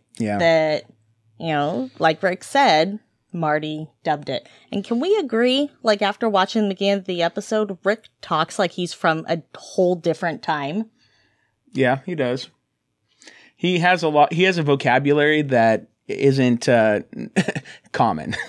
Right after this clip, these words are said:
Speaker 1: <laughs>
Speaker 2: No,
Speaker 1: He has a,
Speaker 2: it's
Speaker 1: he,
Speaker 2: impressive.
Speaker 1: he has, he uses a lot of words that aren't in, uh, day-to-day usage anymore.
Speaker 2: N-, no,
Speaker 1: <laughs>
Speaker 2: it, it, it's, it's amazing.
Speaker 1: There's probably, like,
Speaker 2: It
Speaker 1: five
Speaker 2: just
Speaker 1: people
Speaker 2: kinda
Speaker 1: on Earth that use some of those words.
Speaker 2: Mm-hmm.
Speaker 1: He's one of them.
Speaker 2: Yeah.
Speaker 1: You know? Like, frequently, anyway.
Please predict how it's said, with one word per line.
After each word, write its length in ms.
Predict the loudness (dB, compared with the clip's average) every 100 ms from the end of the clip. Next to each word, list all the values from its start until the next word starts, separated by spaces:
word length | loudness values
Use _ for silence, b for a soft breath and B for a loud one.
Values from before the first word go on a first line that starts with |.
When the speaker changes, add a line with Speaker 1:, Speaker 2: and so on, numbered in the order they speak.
| -4
Speaker 1:
<laughs> 240 | -2 0
Speaker 2:
No, 440 | 2 4 4 2 4
Speaker 1:
He 100 | 4
has 240 | 4 4
a, 100 | 2
Speaker 2:
it's 180 | 2 2
Speaker 1:
he, 60 |
Speaker 2:
impressive. 640 | 0 0 0 0 2 2 4
Speaker 1:
he 60 | 4
has, 160 | 2
he 120 | 2 2
uses 220 | 2 2
a 60 |
lot 220 | 4 6 6
of 80 |
words 320 | 4 2 2 0
that 120 | 2
aren't 260 | 2 2
in, 400 | 0 2 2 0 -2
uh, 160 | 0 0
day-to-day 600 | 2 0 0 0 0 0
usage 500 | 2 2 2 -2 -6
anymore. 440 | -8 -8 -10 -8 -2
Speaker 2:
N-, 320 | 0 2 2
no, 460 | 2 2 2 2 4
Speaker 1:
<laughs> 20 |
Speaker 2:
it, 260 | 2 2
it, 220 | 2 2 0
it's, 380 | -6 -10 -18 _ _ _ _
it's 240 | 0 2 4
amazing. 500 | 2 4 2 2 4
Speaker 1:
There's 140 | 2
probably, 220 | 6 6
like, 80 | 6
Speaker 2:
It 40 | 4
Speaker 1:
five 120 | 2 2
Speaker 2:
just 80 |
Speaker 1:
people 200 | 0 2
Speaker 2:
kinda 60 | 4
Speaker 1:
on 100 | 4
Earth 220 | 2 2
that 80 | 0
use 240 | 2 2
some 160 | 2 0
of 80 | 2
those 180 | 0 0
words. 380 | 0 0 0
Speaker 2:
Mm-hmm. 300 | 0 2 4
Speaker 1:
He's 60 | 2
one 200 | 2 -2
of 80 | -4
them. 220 | -12 -8 -2
Speaker 2:
Yeah. 160 | 0
Speaker 1:
You 40 | -2
know? 140 | -8 -2
Like, 300 | 0 0 -8 _ _ _ _ _ _ _ _ _ _ -20 -2
frequently, 500 | 0 0 -4 -10 -8
anyway. 240 | 2 4